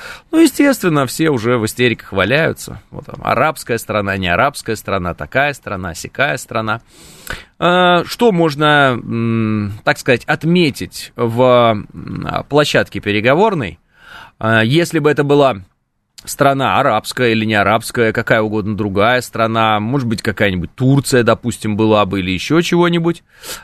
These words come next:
это было бы, э, это бы значило, что нужен третий игрок. И этот третий игрок, естественно,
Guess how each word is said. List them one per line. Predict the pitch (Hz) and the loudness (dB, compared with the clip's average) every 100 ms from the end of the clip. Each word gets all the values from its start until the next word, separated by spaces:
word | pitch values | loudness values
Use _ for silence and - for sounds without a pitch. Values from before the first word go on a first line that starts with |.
| - | -2
это | 156 202 147 | -2 0 0
было | 139 175 151 | 2 4 2
бы, | 139 143 131 - | 4 2 2 0
э, | 127 117 | 0 2
это | 143 | 0
бы | 131 | 0
значило, | 117 147 - 139 135 131 - | 0 0 2 0 2 0 -2
что | - | -2
нужен | 120 131 127 | 0 0 0
третий | 113 113 - | 0 0 -2
игрок. | 98 90 87 - _ _ _ _ 113 | -4 -4 -8 -14 _ _ _ _ -4
И | 117 127 | 0 2
этот | 123 110 | 2 -2
третий | - 117 107 104 | -2 -2 0 -2
игрок, | 92 180 226 - | 2 2 0 -4
естественно, | 120 107 156 165 - 135 131 123 120 113 | -8 -2 0 0 -2 -2 0 2 2 0